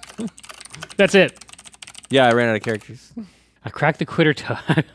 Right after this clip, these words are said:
Speaker 1: The quitter toad?
Speaker 2: The quitter toad?
Speaker 1: <laughs> That's
Speaker 2: You
Speaker 1: a different,
Speaker 2: cracked the
Speaker 1: that's a
Speaker 2: quitter
Speaker 1: different
Speaker 2: toad.
Speaker 1: toad. I quacked
Speaker 2: I
Speaker 1: the
Speaker 2: whacked the widow.
Speaker 1: You used to have a pretty solid Elmer Fudd. Um, I've cracked the Twitter code after doing extensive research.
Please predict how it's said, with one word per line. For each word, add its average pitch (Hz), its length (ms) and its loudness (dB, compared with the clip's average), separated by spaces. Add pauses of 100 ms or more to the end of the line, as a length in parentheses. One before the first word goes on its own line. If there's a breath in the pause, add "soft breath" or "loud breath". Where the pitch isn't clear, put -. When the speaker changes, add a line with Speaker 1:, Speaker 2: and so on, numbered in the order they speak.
(140)
Speaker 1:
The 143 100 -6
quitter 208 360 2
toad? 269 440 4 (220)
Speaker 2:
The 143 120 0
quitter 262 420 2
toad? 139 480 0 (140)
Speaker 1:
<laughs> - 140 -14
That's 208 140 2
Speaker 2:
You 240 60 0
Speaker 1:
a - 40 2
different, 220 100 0
Speaker 2:
cracked 208 300 2
the 196 80 2
Speaker 1:
that's - 40 -4
a - 40 -6
Speaker 2:
quitter 381 260 4
Speaker 1:
different 208 420 2
Speaker 2:
toad. 185 320 2
Speaker 1:
toad. - 40 -20 (560 loud breath)
I - 20 -2
quacked 180 480 0
Speaker 2:
I - 60 0
Speaker 1:
the 175 80 4
Speaker 2:
whacked 202 240 2
the 302 80 0
widow. 220 160 4 (1400 loud breath)
Speaker 1:
You 165 160 -2
used 240 240 -2
to 202 60 -2
have 226 240 -4
a - 40 -4
pretty 143 200 -6
solid 175 280 -2
Elmer 113 200 -8
Fudd. 98 320 -12 (280)
Um, 143 300 0 (720)
I've 151 240 0
cracked 165 460 -2
the 143 80 -6
Twitter 220 560 -4
code 98 520 -12 (460)
after 135 220 -4
doing 139 160 -4
extensive 160 580 -4
research. 135 540 -8